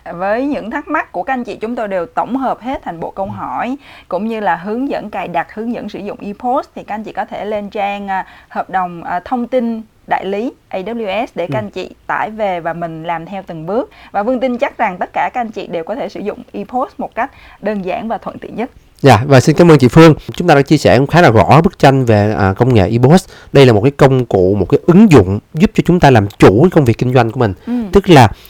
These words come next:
Speaker 2: à, không phụ thuộc vào những cái khó khăn ngoại cảnh bên ngoài,
Speaker 1: Ừ.
Speaker 2: à, tình hình kinh tế, dịch bệnh hay là những cái khó khăn đang diễn ra.
Speaker 1: Ừ.
Speaker 2: Chúng ta vẫn có một cái công nghệ làm chủ cái cuộc đua của chúng ta,
Speaker 1: Ừ.
Speaker 2: làm chủ cái,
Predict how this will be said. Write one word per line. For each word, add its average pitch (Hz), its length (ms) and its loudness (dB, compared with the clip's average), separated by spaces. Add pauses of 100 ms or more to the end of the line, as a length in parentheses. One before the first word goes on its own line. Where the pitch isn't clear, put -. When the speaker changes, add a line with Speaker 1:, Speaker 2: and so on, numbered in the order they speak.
(140)
Speaker 2:
à, 107 140 4
không 185 260 4
phụ 110 200 2
thuộc 113 240 2
vào 104 240 4
những 101 160 -2
cái 143 80 0
khó 175 180 2
khăn 139 260 -2 (200)
ngoại 98 220 2
cảnh 113 280 2
bên 120 160 4
ngoài, 98 260 6 (160)
Speaker 1:
Ừ. 220 60 -8 (120)
Speaker 2:
à, 107 120 6
tình - 180 -2
hình 101 160 2
kinh 120 240 0
tế, 127 320 4
dịch 135 200 -2
bệnh 98 280 -2
hay 113 120 0
là 107 60 2
những 98 120 0
cái 120 80 0
khó 135 220 -2
khăn 120 220 -2
đang 113 180 2
diễn 98 160 0
ra. 120 200 6 (200)
Speaker 1:
Ừ. 233 100 -8
Speaker 2:
Chúng 175 120 4
ta 135 120 4
vẫn 117 320 2
có 160 300 2
một 107 100 -4
cái 135 80 2
công 131 180 4
nghệ 104 140 4
làm 104 180 4
chủ 107 260 4
cái 165 80 6
cuộc - 180 -6
đua 131 180 8
của 117 140 4
chúng 151 100 -2
ta, 120 200 6 (140)
Speaker 1:
Ừ. 247 140 -4
Speaker 2:
làm 101 140 6
chủ 101 240 4
cái, 165 100 4